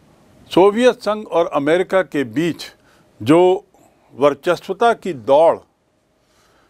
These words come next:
शीत युद्ध में बदल गई थी, उस शीत युद्ध के दौरान भारत के लिए बहुत ज़रूरी था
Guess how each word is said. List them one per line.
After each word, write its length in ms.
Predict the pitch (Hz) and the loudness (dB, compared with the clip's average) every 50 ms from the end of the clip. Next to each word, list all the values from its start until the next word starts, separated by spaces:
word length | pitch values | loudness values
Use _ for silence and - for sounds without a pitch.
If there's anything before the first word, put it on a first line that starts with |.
| _ - | _ -18
शीत 400 | - - - 180 214 226 180 - | -10 -4 0 0 0 0 2 2
युद्ध 180 | 185 175 156 156 | 2 2 2 0
में 300 | 160 165 170 156 113 95 | 0 0 0 -2 -2 -2
बदल 280 | 117 123 151 190 196 | -2 2 2 2 2
गई 200 | 175 143 131 120 | 0 -2 -4 -6
थी, 340 | - - - - 98 95 95 _ _ _ _ _ _ - - _ - | -8 -12 -16 -16 -16 -16 -16 _ _ _ _ _ _ -20 -10 _ 2
उस 160 | 170 190 180 | 2 2 2
शीत 520 | - - - - 160 202 240 262 254 254 190 | -2 -10 -12 -8 -4 -2 -2 -2 -4 -2 -2
युद्ध 280 | 202 226 208 175 190 | -2 -2 0 -2 -4
के 220 | 185 - 202 196 190 | -2 2 2 2 2
दौरान 640 | 160 135 139 135 139 139 147 156 170 196 233 240 214 143 | 2 0 0 2 2 2 2 2 2 2 0 -2 -6 -10
भारत 460 | 110 - 120 127 143 170 220 233 - _ | -10 -6 -4 -2 0 0 0 -2 -4 _
के 120 | - 180 170 | -6 -6 -4
लिए 280 | 170 165 165 165 165 151 123 | -4 -2 -2 -2 -2 -2 -4
बहुत 320 | 110 120 139 151 139 113 | -4 -2 -2 -2 -2 -2
ज़रूरी 360 | 120 127 131 156 202 254 269 247 | -4 -4 -2 0 0 0 0 -2
था 260 | 262 - - 120 | -2 -4 -2 -2